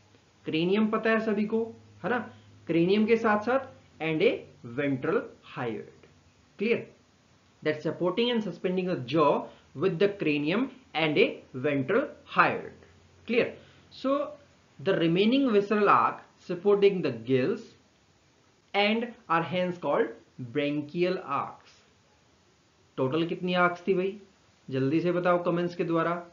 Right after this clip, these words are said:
है ना। अब देखिए, एक तो था क्या,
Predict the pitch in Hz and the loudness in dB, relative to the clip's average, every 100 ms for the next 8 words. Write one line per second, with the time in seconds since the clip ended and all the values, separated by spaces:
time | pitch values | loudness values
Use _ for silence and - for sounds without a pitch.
0 | - 185 208 - - - _ _ _ _ | -8 -2 -2 -4 -16 -20 _ _ _ _
1 | _ _ - - 175 165 - 135 131 131 | _ _ -2 0 2 0 2 -2 -2 -6
2 | - _ _ _ - 185 - - 247 226 | -20 _ _ _ -2 -2 0 0 0 2
3 | 233 226 233 247 | 2 4 2 2